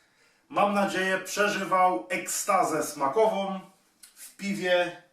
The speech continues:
Satyr. Tak wygląda etykieta. Na pewno już, e, nie raz widzieliście ją, już sporo, e, blogerów i vlogerów,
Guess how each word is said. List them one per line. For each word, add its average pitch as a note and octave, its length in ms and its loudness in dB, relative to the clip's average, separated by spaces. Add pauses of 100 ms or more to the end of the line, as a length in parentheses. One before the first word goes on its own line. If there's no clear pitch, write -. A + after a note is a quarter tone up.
(500)
Satyr. A#2+ 840 -2 (1400)
Tak E3 420 0
wygląda C3+ 760 2
etykieta. C#3+ 1000 -2 (640)
Na A3+ 120 4
pewno G3+ 400 4
już, F3+ 300 -2
e, F3+ 100 -4 (460)
nie C#3+ 200 -2
raz C#3+ 420 2
widzieliście E3+ 720 -2
ją, D#3+ 280 6
już C#3+ 260 -4
sporo, D3+ 800 2 (720)
e, C3 840 4
blogerów E3+ 800 2
i C3+ 140 -6
vlogerów, D#3 680 4